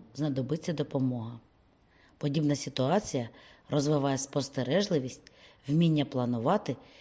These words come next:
і розраховувати свої сили. В дитячій кімнаті. Займаючись ремонтом в кімнаті, дізнайтеся, якого кольору шпалери він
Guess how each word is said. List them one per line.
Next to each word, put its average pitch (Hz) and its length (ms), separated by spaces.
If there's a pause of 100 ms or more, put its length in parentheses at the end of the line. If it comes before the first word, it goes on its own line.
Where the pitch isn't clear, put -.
(120)
і 156 80
розраховувати 147 880
свої 143 360
сили. 120 500
В - 40 (1200)
дитячій 247 380
кімнаті. 135 640 (680)
Займаючись 175 640
ремонтом 170 520 (260)
в - 80
кімнаті, 147 600 (500)
дізнайтеся, 180 720 (440)
якого 156 400
кольору 143 500 (120)
шпалери 151 920
він 185 260